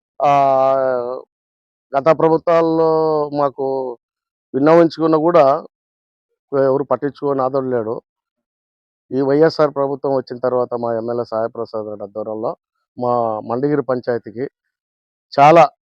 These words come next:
నిధులు వెచ్చించి సీసీ రోడ్లు అయితేనేమి, డ్రైనేజీలు అయితేనేమి, కల్వర్ట్లు మళ్ళా తర్వాత చే-, చేసి,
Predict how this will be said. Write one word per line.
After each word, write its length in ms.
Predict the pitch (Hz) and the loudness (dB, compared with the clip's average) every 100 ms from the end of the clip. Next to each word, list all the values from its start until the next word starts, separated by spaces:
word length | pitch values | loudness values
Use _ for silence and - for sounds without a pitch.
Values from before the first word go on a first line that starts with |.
| _ | _
నిధులు 300 | 135 147 165 | -4 2 2
వెచ్చించి 600 | 151 143 147 127 - 127 - | 2 0 -2 -4 -4 -6 -8
సీసీ 340 | - 151 147 151 | -8 -4 -2 2
రోడ్లు 240 | 151 143 | 2 2
అయితేనేమి, 540 | 135 143 139 139 139 139 - | 0 -2 -2 -2 -4 -6 -4
డ్రైనేజీలు 500 | 135 135 143 127 127 | -2 0 -2 -2 -4
అయితేనేమి, 560 | 123 127 131 127 127 127 _ _ _ _ _ _ _ _ | -4 -4 -4 -4 -6 -10 _ _ _ _ _ _ _ _
కల్వర్ట్లు 640 | 127 135 147 143 - 139 127 | 0 2 2 2 -2 -2 -2
మళ్ళా 320 | 131 131 127 | 0 2 2
తర్వాత 440 | 131 131 139 - 127 123 120 _ _ _ _ _ _ _ | 2 2 2 2 0 0 -2 _ _ _ _ _ _ _
చే-, 200 | 131 120 - | -6 -4 -2
చేసి, 300 | 135 - 127 | -2 0 -4